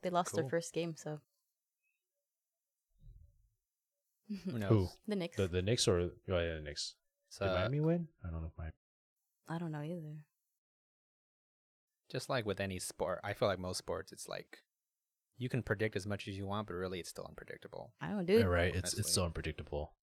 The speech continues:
Speaker 1: Dude, when March Madness happened, a lot of people's brackets <laughs> are fucked. <laughs>
Speaker 2: <laughs>
Speaker 3: Yeah.
Speaker 1: A lot of
Speaker 3: I've done that
Speaker 1: upsets.
Speaker 3: once. I'm never doing that again.
Speaker 1: <laughs>
Speaker 2: Yeah.
Speaker 3: Dude, I remember, like, the Wa-,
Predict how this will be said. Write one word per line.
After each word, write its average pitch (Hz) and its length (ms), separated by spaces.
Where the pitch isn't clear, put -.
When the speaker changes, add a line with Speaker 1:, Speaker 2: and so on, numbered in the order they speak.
Speaker 1:
Dude, 208 140
when 180 380
March 190 280
Madness 247 380
happened, 311 400
a 160 60
lot 180 140
of 214 60
people's 220 340
brackets - 540
<laughs> - 40
are 196 80
fucked. - 460
<laughs> - 60
Speaker 2:
<laughs> - 100
Speaker 3:
Yeah. - 180
Speaker 1:
A - 20
lot 175 160
of 214 120
Speaker 3:
I've 175 100
done 160 80
that 151 80
Speaker 1:
upsets. 123 160
Speaker 3:
once. 113 240
I'm 104 160
never 110 220
doing 104 180
that 104 160
again. 226 200
Speaker 1:
<laughs> - 1040
Speaker 2:
Yeah. 113 120
Speaker 3:
Dude, 165 100
I 170 80
remember, 190 560
like, 131 380
the 117 140
Wa-, 104 260